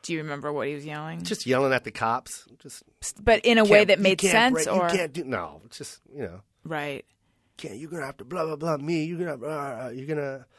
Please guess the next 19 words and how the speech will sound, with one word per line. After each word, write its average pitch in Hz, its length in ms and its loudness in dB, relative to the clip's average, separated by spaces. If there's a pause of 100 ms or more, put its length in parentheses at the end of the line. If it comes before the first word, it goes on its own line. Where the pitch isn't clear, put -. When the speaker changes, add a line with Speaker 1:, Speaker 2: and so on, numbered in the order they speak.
(420)
Speaker 1:
That 240 160 0
Speaker 2:
break 185 160 4
my 190 180 4
arm. 175 420 6
You 175 60 -6
better 170 220 2
fucking, 160 520 -8
uh, 170 300 -6 (420)
Speaker 1:
I 226 60 2
Speaker 2:
don't 220 120 10
Speaker 1:
just 220 100 4
Speaker 2:
let 233 180 4
me 202 160 0
up, 202 200 2
motherfucker." 170 760 -4
Like, 120 240 -4 (320)
that 127 240 2
kinda 104 260 -6
stuff. - 360 -18